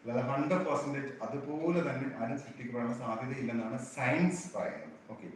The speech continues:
നമുക്ക് എന്തായാലും തിരിച്ച് ഇതിലേക്ക് തന്നെ വരാം. ആഹ്, ഈ ദിവസത്തിന്റെ പ്രത്യേകത എന്ന് പറഞ്ഞു കഴിഞ്ഞാൽ ഇങ്ങനെയാണ്, ബാക്കിയുള്ളവരെ പോലെ ആകാൻ ശ്രമിക്കുന്നു, ഇല്ലെങ്കിൽ ബാക്കിയുള്ളവരെ പോലുള്ള ഷേപ്പ് ആവും,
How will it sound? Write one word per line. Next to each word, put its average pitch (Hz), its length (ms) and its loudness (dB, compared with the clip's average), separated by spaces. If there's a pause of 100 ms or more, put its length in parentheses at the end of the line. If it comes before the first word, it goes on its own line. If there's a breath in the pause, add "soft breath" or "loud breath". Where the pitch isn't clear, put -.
(380 loud breath)
നമുക്ക് 170 160 6
എന്തായാലും 180 260 6
തിരിച്ച് 165 240 0
ഇതിലേക്ക് 147 420 -2
തന്നെ 147 140 2
വരാം. 120 300 0 (580 loud breath)
ആഹ്, 123 960 -2 (300)
ഈ 180 100 0
ദിവസത്തിന്റെ 175 500 4
പ്രത്യേകത 151 340 0
എന്ന് 156 180 -2
പറഞ്ഞു 127 140 -2
കഴിഞ്ഞാൽ 123 200 0
ഇങ്ങനെയാണ്, 123 520 -2 (140)
ബാക്കിയുള്ളവരെ 147 720 2 (100)
പോലെ 139 500 -2 (140)
ആകാൻ 127 340 4
ശ്രമിക്കുന്നു, 127 580 -2 (160)
ഇല്ലെങ്കിൽ 120 280 -2
ബാക്കിയുള്ളവരെ 131 680 0
പോലുള്ള 127 400 -4
ഷേപ്പ് 120 360 2
ആവും, 120 200 2